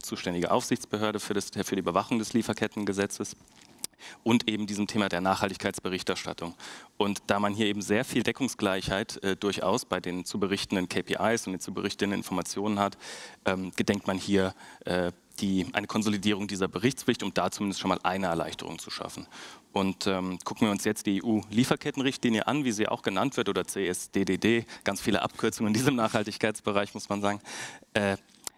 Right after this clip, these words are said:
da ist es so, jetzt auch ein signifikanter Unterschied, wir haben davon gesprochen schon, ähm, sowohl Erleichterungen als auch teilweise Verschärfungen. Und eine klare Verschärfung ist, dass man nach dem deutschen Lieferkettengesetz ja sich nur die unmittelbaren, in Anführungsstrichen nur, das sind natürlich einige,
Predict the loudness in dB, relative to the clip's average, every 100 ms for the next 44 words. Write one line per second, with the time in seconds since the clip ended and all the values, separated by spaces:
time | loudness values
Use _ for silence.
0 | -20 -12 -8 -8 _ 0 2 2 -2 -4
1 | 0 2 0 -2 -2 -2 0 0 0 -4
2 | -6 -2 2 4 2 0 0 0 0 0
3 | -2 -2 -2 2 0 2 -2 -2 -6 -4
4 | -4 -2 -2 0 0 0 -2 0 0 -2
5 | 0 2 4 2 2 0 0 2 2 -2
6 | 0 2 2 0 -4 -4 0 0 0 -4
7 | -6 -8 _ -16 -14 -8 -2 0 0 0
8 | 0 2 2 0 -4 -2 0 0 -2 -6
9 | -6 -6 -12 -14 -14 -6 -2 0 2 2
10 | 0 0 2 2 2 0 0 -2 -2 -2
11 | -2 2 2 0 -6 -18 -20 -20 -20 -16
12 | -14 -6 -2 0 0 -2 -2 4 4 4
13 | 0 0 4 6 4 4 4 2 0 -6
14 | -4 -4 -4 -4 -4 -2 0 0 0 -4
15 | -4 -2 -4 -2 0 0 0 -2